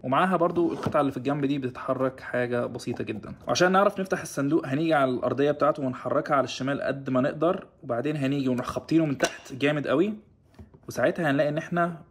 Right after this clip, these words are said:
نقدر نحرك الأرضية أكتر بكتير. ساعتها هتقدروا تنزلوا الحتة اللي في الجنب دي تحت،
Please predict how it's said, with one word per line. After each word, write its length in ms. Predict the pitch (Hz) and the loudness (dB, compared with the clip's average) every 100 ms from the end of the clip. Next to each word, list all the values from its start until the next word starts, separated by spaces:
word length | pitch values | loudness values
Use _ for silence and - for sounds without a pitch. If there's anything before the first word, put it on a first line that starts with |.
| - | -6
نقدر 460 | 135 123 147 147 127 | -2 2 2 2 -2
نحرك 500 | 120 143 143 143 117 | -2 0 2 0 -2
الأرضية 600 | 104 117 135 139 135 131 | -4 0 2 4 4 0
أكتر 260 | - 127 | -2 -4
بكتير. 360 | 113 110 - - | -4 -8 -12 -10
ساعتها 440 | - 135 190 190 180 | 0 2 2 2 2
هتقدروا 360 | 139 139 175 | 2 2 2
تنزلوا 580 | 165 143 127 143 165 - | 2 -2 0 2 4 2
الحتة 300 | - 165 160 | 0 -4 0
اللي 120 | 139 | 0
في 80 | 131 | 0
الجنب 300 | 120 165 160 | 0 0 0
دي 340 | 147 180 185 - | 0 -2 -4 -2
تحت، 380 | 190 - - | -2 -2 -12